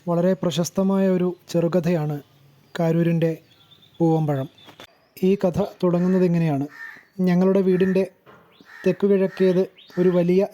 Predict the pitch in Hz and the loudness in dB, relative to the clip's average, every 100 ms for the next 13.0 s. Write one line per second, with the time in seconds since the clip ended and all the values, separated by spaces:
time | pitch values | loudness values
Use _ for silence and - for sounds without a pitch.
0 | - 180 175 190 190 185 170 170 165 151 | -2 0 2 2 2 2 0 0 -2 -4
1 | - - _ _ _ _ _ _ 180 180 | -8 -20 _ _ _ _ _ _ -2 0
2 | 190 190 190 190 180 - 190 190 - 190 | 2 2 2 2 0 -2 0 0 0 -4
3 | - - - 175 175 185 190 180 175 175 | -4 -12 -2 0 0 -2 -2 0 -2 -6
4 | _ - 170 165 170 165 147 - _ _ | _ -8 -2 0 0 0 -4 -8 _ _
5 | _ _ - - - - 185 185 196 190 | _ _ -20 -20 -20 -8 -2 2 0 0
6 | 185 180 - 196 202 - 175 180 190 196 | -2 -2 0 -2 -2 -4 -2 2 2 2
7 | 196 190 185 185 175 175 180 175 - _ | 2 0 0 0 0 0 0 -2 -4 _
8 | _ _ - - - 185 208 202 185 190 | _ _ -20 -20 -4 0 2 2 0 -2
9 | 185 - - - _ - 180 180 180 170 | -2 -8 -20 -20 _ -6 0 2 2 0
10 | 160 156 - _ _ _ - - 175 180 | -2 -6 -12 _ _ _ -20 -10 -2 0
11 | 196 - - 175 175 180 180 180 165 156 | 0 -4 -4 -2 0 0 2 0 0 -4
12 | - _ _ _ - - - 190 185 | -8 _ _ _ -20 -20 -8 -2 0